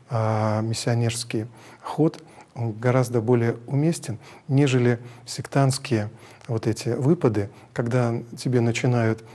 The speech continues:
навязывать изучение Библии, когда естественным образом происходит процесс отторжения.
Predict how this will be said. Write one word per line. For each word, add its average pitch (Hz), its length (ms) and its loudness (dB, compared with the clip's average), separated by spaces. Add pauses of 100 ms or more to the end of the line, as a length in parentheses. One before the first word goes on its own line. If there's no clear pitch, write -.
(120)
навязывать 123 760 2 (320)
изучение 113 580 0
Библии, 120 440 -4 (540)
когда 123 400 2
естественным 127 600 0
образом 143 440 2
происходит 123 520 -2 (280)
процесс - 400 -4
отторжения. 107 800 -4